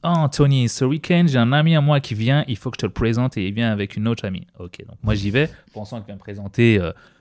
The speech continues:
tu vois, je sais pas, euh, sa copine, euh, et je sais pas quoi, et tu vois. Et en fait, quand j'arrive à son dîner, c'est Jodie Foster, c'est Woody Allen, c'est le président de la Warner. Et là, je me dis, « Ah ouais, mais oui,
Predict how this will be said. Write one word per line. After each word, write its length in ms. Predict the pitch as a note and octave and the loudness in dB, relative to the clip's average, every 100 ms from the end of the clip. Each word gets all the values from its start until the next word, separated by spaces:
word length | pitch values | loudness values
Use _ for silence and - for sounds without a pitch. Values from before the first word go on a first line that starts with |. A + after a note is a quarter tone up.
| _ | _
tu 140 | - G#2 | -4 0
vois, 220 | A#2+ A#2+ | 2 0
je 80 | - | 2
sais 60 | |
pas, 300 | - A#2 A2+ | 4 4 2
euh, 60 | F#2 | -2
sa 140 | - - | -6 -2
copine, 680 | G#2+ G#2 C3 C3 C3 B2 | 0 2 4 4 4 2
euh, 100 | G#2 | -2
et 100 | G2+ | -2
je 60 | - | -2
sais 60 | |
pas 100 | - | -4
quoi, 340 | - D#3 D3 A#2+ | 2 4 6 4
et 40 | |
tu 60 | - | 0
vois. 120 | A#2+ - _ _ _ - _ _ | -6 -8 _ _ _ -20 _ _
Et 80 | - | -10
en 60 | G2 | -4
fait, 120 | B2 | -4
quand 180 | - G2+ | -4 -4
j'arrive 500 | A2 B2 C#3+ F#3+ C#3+ | -2 0 2 4 2
à 40 | |
son 140 | - B2 | 0 -4
dîner, 420 | A2+ C3 G#3 - _ - - _ _ _ | -4 -4 -4 -8 _ -20 -20 _ _ _
c'est 260 | - G2+ | -4 0
Jodie 240 | A2+ D3+ D#3+ | 2 4 2
Foster, 560 | D3+ C#3 - D3 D#3 G3 - - - - - | 0 0 2 2 2 -2 -8 -6 -6 -6 -4
c'est 160 | - | 2
Woody 400 | A2 D3+ D#3 D#3 | 6 8 8 6
Allen, 440 | C#3+ C#3+ C#3+ D3+ E3 | 6 6 6 6 4
c'est 140 | - | 0
le 60 | A2 | -2
président 380 | - D3+ C#3 D#3 | 2 2 2 4
de 40 | |
la 80 | C#3 | 4
Warner. 380 | C3 B2+ C#3+ D3 | 4 4 4 2
Et 40 | A#2 | 2
là, 60 | |
je 60 | A#2 | 0
me 40 | |
dis, « 80 | G#2+ | -2
Ah 120 | G2+ | -4
ouais, 100 | G#2+ | -2
mais 160 | G#2+ G#2+ | 0 -2
oui, 240 | A#2+ G#2+ | -2 -8